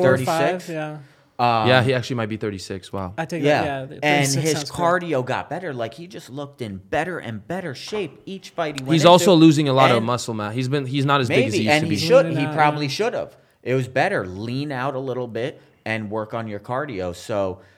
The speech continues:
Speaker 2: I, I
Speaker 3: I would
Speaker 2: thought
Speaker 3: love to
Speaker 2: he
Speaker 3: see Roy
Speaker 2: impressed me. I didn't like him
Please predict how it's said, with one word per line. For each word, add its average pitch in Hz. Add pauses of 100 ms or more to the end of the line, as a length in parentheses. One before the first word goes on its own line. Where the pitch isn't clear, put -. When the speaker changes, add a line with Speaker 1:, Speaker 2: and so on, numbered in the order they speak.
(320)
Speaker 2:
I, 107 (760)
I 185
Speaker 3:
I -
would 214
Speaker 2:
thought 143
Speaker 3:
love 160
to 165
Speaker 2:
he -
Speaker 3:
see -
Roy 135
Speaker 2:
impressed 127
me. - (120)
I 220
didn't 139
like 143
him 104